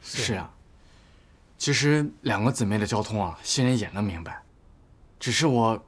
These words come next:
看不上他们，才不想让他们交通的。一次，我为了让新人尽快在真道上扎下根基，就想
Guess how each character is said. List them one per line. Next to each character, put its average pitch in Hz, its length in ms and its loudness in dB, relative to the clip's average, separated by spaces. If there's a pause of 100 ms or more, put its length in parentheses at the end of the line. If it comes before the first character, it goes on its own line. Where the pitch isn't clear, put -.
(160)
看 - 260 -2
不 143 80 -2
上 143 160 0
他 104 140 -6
们， 92 320 -8
才 - 160 -8
不 101 100 -6
想 101 100 -6
让 95 160 -6
他 98 60 -10
们 92 140 -8
交 92 120 -10
通 87 220 -12
的。 82 100 -16 (2250)
一 123 120 0
次， 123 380 2
我 104 220 2
为 131 140 2
了 120 80 4
让 113 180 2
新 131 220 0
人 117 320 0 (140)
尽 131 160 0
快 113 100 2
在 110 140 0
真 123 160 2
道 117 100 4
上 104 220 -4
扎 120 160 -2
下 - 140 -6
根 104 200 -4
基， 92 160 -10 (680)
就 127 160 0
想 92 340 -4